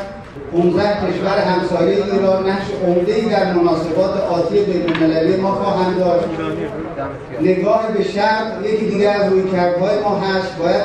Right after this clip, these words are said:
توازن برقرار بشه بین روابط با غرب و شرق و اینکه نگاه‌ها فقط به برنامهٔ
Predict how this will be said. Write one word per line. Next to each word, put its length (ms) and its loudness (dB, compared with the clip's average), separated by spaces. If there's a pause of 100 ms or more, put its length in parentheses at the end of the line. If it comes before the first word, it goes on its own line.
(120)
توازن 520 0
برقرار 460 2
بشه 280 -2
بین 360 0
روابط 380 2
با 220 0
غرب 440 2
و 180 -2
شرق 320 0 (180)
و 40 0
اینکه 600 2
نگاه‌ها 640 2
فقط 360 0 (180)
به 300 4 (760)
برنامهٔ 540 2